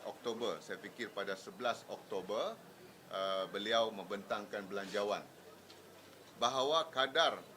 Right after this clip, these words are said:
pemberian khas ini untuk, eh, Sabah dan juga Sarawak disemak dengan kadar berapa. Ha, tahun pertama sebanyak ringgit Malaysia lima puluh tiga perpuluhan empat juta.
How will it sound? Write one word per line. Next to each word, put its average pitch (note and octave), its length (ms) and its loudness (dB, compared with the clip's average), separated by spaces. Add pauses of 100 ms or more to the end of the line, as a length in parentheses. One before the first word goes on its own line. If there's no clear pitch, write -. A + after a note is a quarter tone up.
(260)
pemberian B2 400 2
khas F#3 320 0
ini A2+ 320 -6
untuk, G#2 400 -8
eh, F#2+ 240 -2
Sabah A2 400 0
dan G2 160 -4
juga G2 160 -8
Sarawak G#2+ 400 -2 (720)
disemak E3+ 640 0 (480)
dengan B2+ 320 -4
kadar A#2 320 0
berapa. F#2+ 320 0 (800)
Ha, C#3 160 -2
tahun B2 320 2
pertama C#3 520 -2
sebanyak B2 480 -4 (360)
ringgit D3+ 400 -6
Malaysia C3 480 0
lima B2 320 -2
puluh B2 160 -12
tiga B2+ 320 -2
perpuluhan A#2 480 -4
empat A2+ 400 -2 (960)
juta. C3 320 0